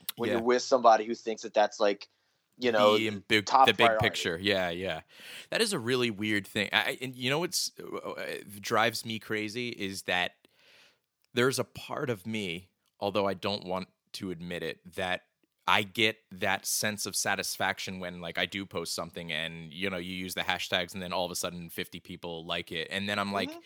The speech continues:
Speaker 2: and then the next day, guess what? Nothing's changed and everybody,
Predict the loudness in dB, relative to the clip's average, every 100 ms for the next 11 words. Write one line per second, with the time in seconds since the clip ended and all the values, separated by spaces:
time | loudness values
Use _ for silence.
0 | -8 -2 0 0 0 -2 -2 -2 0 0
1 | -2 -2 -2 -2 -4 -4 -4 _ _ _
2 | _ -10 -2 -2 -2 -4 -6 -4 -4 -4
3 | -6 -8 -8 -4 -2 0 0 -2 -2